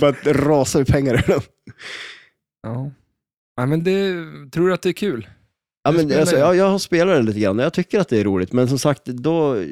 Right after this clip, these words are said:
Speaker 1: det har, jag har inte s-, stått och spelat något jättemycket på det. Och jag tror man skulle bli less på det efter ett tag. För att, eh,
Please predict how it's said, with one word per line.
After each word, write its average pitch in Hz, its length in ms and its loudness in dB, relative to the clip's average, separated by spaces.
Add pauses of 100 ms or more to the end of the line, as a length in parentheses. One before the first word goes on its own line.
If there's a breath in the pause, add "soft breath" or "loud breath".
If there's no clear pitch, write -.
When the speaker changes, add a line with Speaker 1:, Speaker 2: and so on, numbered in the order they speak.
(140)
Speaker 1:
det 92 320 -8
har, 151 140 0
jag 147 140 0
har 160 60 2
inte 147 140 -4
s-, - 120 -8 (220)
stått - 300 -8
och 110 60 -10
spelat 110 340 0
något 110 140 -4
jättemycket 131 680 -4
på 73 140 -6
det. 71 200 -8
Och - 60 0
jag 120 80 0
tror 139 120 -2
man 123 100 2
skulle 127 260 0
bli 120 300 2
less 123 360 0
på 104 200 -2
det 98 160 0
efter 90 200 -6
ett - 60 -8
tag. 92 300 -6
För 101 140 -6
att, - 260 -10
eh, 98 200 -4